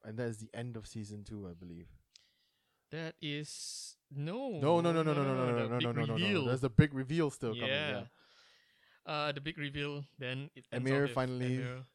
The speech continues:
Speaker 2: They show Emir arriving at Sintra.
Speaker 1: Yeah.
Speaker 2: And then as they're walking up, uh, he was asking, uh, what happened, uh, to the elves,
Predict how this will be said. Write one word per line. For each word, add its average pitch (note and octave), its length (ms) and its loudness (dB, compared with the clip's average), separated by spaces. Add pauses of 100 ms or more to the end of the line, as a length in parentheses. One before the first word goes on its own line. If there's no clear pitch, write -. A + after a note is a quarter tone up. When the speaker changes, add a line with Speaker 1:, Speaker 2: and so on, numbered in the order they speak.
(120)
Speaker 2:
They B2 120 -10
show C3+ 260 -8
Emir B2 360 -10 (560)
arriving B2+ 340 0
at A#2 80 -10
Sintra. D3 400 -8 (140)
Speaker 1:
Yeah. G2+ 220 -6 (480)
Speaker 2:
And A#2 120 -14
then A#2+ 220 -12
as G#2+ 120 -16
they're A#2+ 100 -10
walking B2+ 340 -10
up, C3 180 -8 (140)
uh, A2 320 -8 (240)
he B2+ 120 -12
was A2+ 220 -8
asking, B2 360 -8 (600)
uh, C3+ 80 -6
what C3 140 -4
happened, C#3+ 480 -4
uh, A2 260 -10
to A#2 80 -12
the A#2 160 -12
elves, E3 460 -6